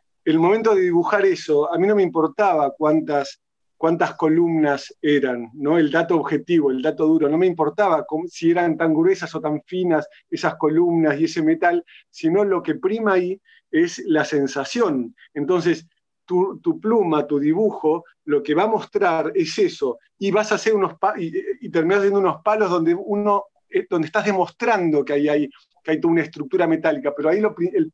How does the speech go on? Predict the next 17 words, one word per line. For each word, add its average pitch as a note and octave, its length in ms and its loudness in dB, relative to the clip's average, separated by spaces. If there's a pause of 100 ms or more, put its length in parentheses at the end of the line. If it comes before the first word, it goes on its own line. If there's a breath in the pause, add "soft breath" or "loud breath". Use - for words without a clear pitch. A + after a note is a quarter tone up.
el, D#3+ 240 0 (100)
lo D#3+ 160 -2
principal F3 880 -2 (460 soft breath)
es, - 280 -2
eh, D#3 420 0
es E3 100 -2
la F3 80 0
idea E3+ 200 2
de F#3 120 2
sofo-, D3+ 380 -6
la D#3+ 300 -4
idea E3+ 180 0
sofo-, E3+ 300 -8
de, D3+ 240 0
de C#3+ 300 -2
sofocación, C#3+ 880 -4
¿no? F#3 200 0